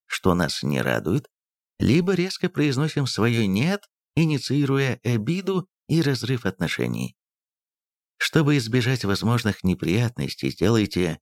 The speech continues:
глубокий вдох, сбавьте темп и проработайте составные этапы модели Дерман. Опишите вашу проблему.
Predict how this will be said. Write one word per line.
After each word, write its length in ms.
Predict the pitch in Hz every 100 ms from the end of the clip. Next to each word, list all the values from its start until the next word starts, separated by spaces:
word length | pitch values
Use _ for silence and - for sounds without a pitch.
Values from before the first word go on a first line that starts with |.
| _
глубокий 560 | 101 101 92 90 -
вдох, 400 | 73 67 160 190 -
сбавьте 460 | 71 80 71 -
темп 320 | - 208 311
и 120 | 202 214
проработайте 840 | - 120 90 131 165 156 - 139 - _
составные 580 | - 87 - 78 87 80
этапы 340 | 73 123 135 104
модели 460 | 80 78 71 73
Дерман. 560 | 65 67 60 60 58 53 _ _ _ _ _ _ _ _ _ _
Опишите 680 | - 107 - 131 202 185 160
вашу 280 | 156 - 139
проблему. 720 | - 127 113 107 67 50 50